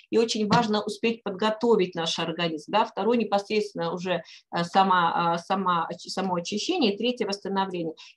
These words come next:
И вот в этом уникальность. Я могу сказать, дорогие мои, что у нас непрерывно идут марафоны Коловада, по-моему, сейчас у нас кто-то из девочек идёт коло-, по, по очи-, системе очищения, поэтому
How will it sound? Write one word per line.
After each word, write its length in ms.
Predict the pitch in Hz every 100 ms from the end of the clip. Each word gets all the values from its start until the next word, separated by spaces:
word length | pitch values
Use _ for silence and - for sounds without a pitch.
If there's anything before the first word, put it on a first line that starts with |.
| -
И 120 | 220
вот 240 | 214 226
в 100 | 208
этом 320 | 262 311 233
уникальность. 640 | 202 220 220 196 175 170 226
Я 100 | 254
могу 220 | 226 220
сказать, 400 | 220 208 202 180
дорогие 420 | 180 185 180 196
мои, 400 | 202 208 233 262
что 380 | 254 - 202 196 - - -
у 100 | 214
нас 260 | 226 214 220
непрерывно 720 | 233 240 254 247 233 190 185
идут 200 | 196 202
марафоны 800 | 196 196 208 - 208 180 170 160 _ _ - -
Коловада, 840 | 214 202 196 196 175 170 170 170
по-моему, 260 | 202 202 180
сейчас 440 | 175 196 254 294 240
у 40 |
нас 160 | 226 226
кто-то 300 | - 214 208
из 80 | 202
девочек 380 | 208 202 202 202
идёт 220 | 185 180
коло-, 400 | 208 208 196 202
по, 320 | - 185 165 -
по 280 | 208 180 -
очи-, 240 | 190 - 196
системе 520 | - 196 - 196 180
очищения, 480 | - 202 - 262 214
поэтому 440 | 196 202 196 190